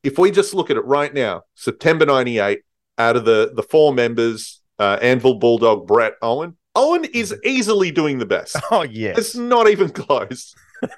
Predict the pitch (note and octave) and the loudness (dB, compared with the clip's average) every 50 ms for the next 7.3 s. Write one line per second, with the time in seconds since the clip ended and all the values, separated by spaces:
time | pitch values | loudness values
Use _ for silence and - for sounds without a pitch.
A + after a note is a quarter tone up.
0 | _ _ _ _ _ _ _ _ _ _ _ - F3 E3+ E3+ F3 E3 - _ - | _ _ _ _ _ _ _ _ _ _ _ -2 0 0 0 0 -2 -6 _ -18
1 | - - - _ _ _ E3+ F#3+ G3+ G3+ G3+ G3 E3 F3 - - D#3+ E3+ D#3 D#3+ | -20 -20 -20 _ _ _ 0 2 2 2 0 -2 -4 -6 -2 0 2 2 2 0
2 | F3 - - C3+ C3+ C3+ - - A#2+ - D#3+ E3 E3+ D#3+ D3+ C#3 - - - C#3 | -2 -2 2 2 2 2 0 -4 -8 -6 -6 -4 -2 -2 -2 -4 -6 -8 -16 -20
3 | A2+ - _ _ _ - C#3 C#3+ D#3+ D3+ C3 A#2+ G#2 F2+ F2 - - - _ - | -20 -20 _ _ _ 0 0 0 0 0 0 0 0 0 -2 -6 -14 -20 _ -12
4 | A2 - - B2 A#2+ A2 G#2 G2+ G2+ F#2+ F#2 G2 F#2+ _ _ - G2+ G2+ G2 F#2+ | -12 -12 -6 -4 -2 -2 -2 -2 -4 -6 -8 -10 -14 _ _ -4 -2 -2 0 0
5 | F#2+ F#2+ F#2 - - - G#2 G#2 G2+ G2+ G2+ A2 C#3 D#3 D3+ - G3+ F3 D#3+ - | 0 -2 -2 -4 -2 -2 0 0 0 -4 -6 -6 -8 -8 -4 -2 -2 -2 -2 -4
6 | _ _ _ _ _ _ _ _ _ _ - - A3+ A#3+ A#3+ A3+ G#3 G3 F#3 D3+ | _ _ _ _ _ _ _ _ _ _ 0 2 2 4 2 2 0 -2 -6 -6
7 | C3 C3 C#3+ D#3 D3+ - | -4 -2 -2 -2 -2 -6